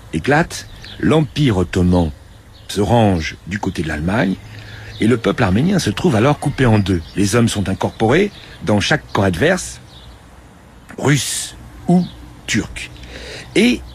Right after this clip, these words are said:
des groupes arméniens, côté ottoman, attaquent les troupes turques qui combattent la Russie.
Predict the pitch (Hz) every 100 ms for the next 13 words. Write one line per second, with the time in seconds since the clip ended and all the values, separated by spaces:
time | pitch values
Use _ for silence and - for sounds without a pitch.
0 | - - - 170 160 92 98 190 196 -
1 | - 120 117 107 104 92 90 85 135 165
2 | - - - 120 113 - 98 82 - -
3 | - - - 104 - 95 104 147 185 -
4 | - 117 - 196 - - - - - 101
5 | - 175 175 - - - - - 175 -
6 | - - - 117 104 95 127 95 78 76
7 | -